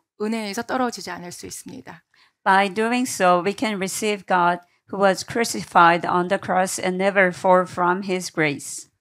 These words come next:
Speaker 1: 그래서 십자가를 지고 가는 것의 본질이 뭐냐면요.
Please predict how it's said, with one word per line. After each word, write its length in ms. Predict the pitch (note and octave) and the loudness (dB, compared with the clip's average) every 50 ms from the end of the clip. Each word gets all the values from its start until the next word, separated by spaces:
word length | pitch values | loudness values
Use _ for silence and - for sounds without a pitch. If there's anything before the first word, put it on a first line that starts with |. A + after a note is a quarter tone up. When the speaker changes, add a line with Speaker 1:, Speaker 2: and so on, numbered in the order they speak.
| _ _ | _ _
Speaker 1:
그래서 260 | - G3+ - G3+ G3 F3+ | -14 -8 -6 -4 -4 -2
십자가를 640 | - - C#4+ - - - E4+ E4 E4 E4 D#4+ D#4 | -4 -4 -6 -4 0 4 4 4 6 4 2 2
지고 300 | - - - A3+ G#3+ A#3+ | 2 -2 -4 -4 -4 -6
가는 240 | A3 A3+ G#3+ G#3 G#3 | -4 -4 -4 -4 -4
것의 240 | G3 G3 F#3+ - G3+ | -6 -8 -8 -8 -8
본질이 400 | - G3+ F#3+ G3 - A3+ A#3 A3+ | -8 -8 -8 -6 -6 -6 -6 -8
뭐냐면요. 640 | F#3 E3 E3 E3 D#3+ D#3+ E3 E3 E3+ F#3+ G#3+ G3 D#3+ | -8 -8 -10 -12 -12 -12 -12 -10 -8 -6 -6 -8 -8